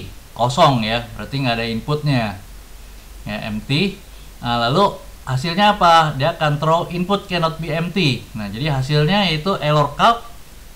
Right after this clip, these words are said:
plus dia akan print ya, input cannot be empty. Nah, itu yang sebenarnya terjadi dengan throw keyword ini.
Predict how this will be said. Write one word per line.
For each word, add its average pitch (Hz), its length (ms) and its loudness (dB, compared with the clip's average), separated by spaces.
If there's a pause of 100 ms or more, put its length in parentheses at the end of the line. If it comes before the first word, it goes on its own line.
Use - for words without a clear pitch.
plus - 560 -2 (480)
dia 123 160 -4
akan 135 240 2
print 190 240 2
ya, 170 240 2 (560)
input 147 320 -2
cannot 147 320 0
be 180 160 -2
empty. 185 480 2 (960)
Nah, 98 240 -6
itu - 160 -4
yang 135 320 0
sebenarnya 117 400 -6
terjadi 120 480 -4
dengan 104 320 -8
throw 120 320 -2
keyword 113 320 -6
ini. 107 240 -6